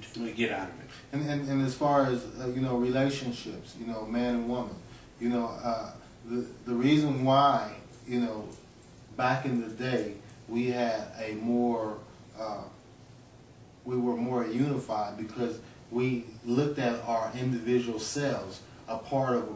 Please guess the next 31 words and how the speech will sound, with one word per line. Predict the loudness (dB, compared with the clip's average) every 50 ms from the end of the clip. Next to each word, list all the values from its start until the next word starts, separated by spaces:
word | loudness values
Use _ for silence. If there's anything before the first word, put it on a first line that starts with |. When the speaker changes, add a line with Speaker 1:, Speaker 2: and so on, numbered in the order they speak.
| -6
Speaker 2:
greater | -2 0 2 2 2 0 -2
whole. | -4 -2 0 0 0 0 -2 -6 -10 -14 -16 -18 -18 -20 -20 -14 -6
Now | 0 2 4 4 4 4 4 2 2 0 -4 -6 -12 -18 -20 -18 -10 -2
we | 0 2 2 4 4 2 2 0 -2 -4 -6 -6
are | 0 0 2 2 0
so | -2 -2 -2 0 2 2 2 2 2 0 -4 -8 -12 -16 -18 -20 -6 2
individualized | 4 4 4 6 4 2 4 6 8 10 10 10 8 4 2 2 2 0 0 0 -4 -6 -8 -10 -12 -16 -18 -20 -14 -6 -4
Speaker 1:
And | 0 2
Speaker 2:
that, | 2 2 4
Speaker 1:
fragmented. | 6 8 8 8 6 4 -2 -2 -4 -6 -8 -10 -8
Speaker 2:
yeah, | -4 0 0 0 0 -2 -6 -2
that, | -2 -2 -2 -2 -4 -2
you | -2 0
know, | 2 2 0 0 0
we | 0 2 4 4
don't | 4 4 4 4 2
see | 0 2 2 4 4 6
ourselves | 4 4 2 0 -2 0 2 2 4 2 0 -4 -8 -12 -6 2
even | 4 4 4 4 2 0
from | 0 0 0 2 2 2 0 0 -2 -4 -6 -14 -18 -14 -10
a | -10 -10
part | -4 2 2 4 4 4 2
of | 0 0 -2
the, | -4 -6 -8 -12 -14 -12 -12
the | -10
family | -10 -4 -2 0 2 2 2 2 2
that | 0 0 0 -2
we | -2 -2 0
were | 0 0 0
born | 0 0 0 0 2 2 0
into. | 0 0 -2 -4 -6